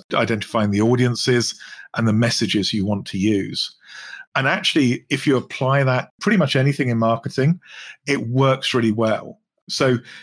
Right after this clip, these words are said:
you actually can take a step back. You can look at the situation. You can then look at what you're trying to do, who you're trying to reach. An obvious example would be if you're trying to reach people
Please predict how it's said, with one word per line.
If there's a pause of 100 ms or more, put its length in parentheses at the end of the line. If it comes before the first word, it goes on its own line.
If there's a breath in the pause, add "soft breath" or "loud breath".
you
actually
can
take
a
step
back.
You
can
look
at
the
situation.
You
can
then
look
at
what
you're
trying
to
do,
who
you're
trying
to
reach. (460 loud breath)
An
obvious
example
would
be
if
you're
trying
to
reach
people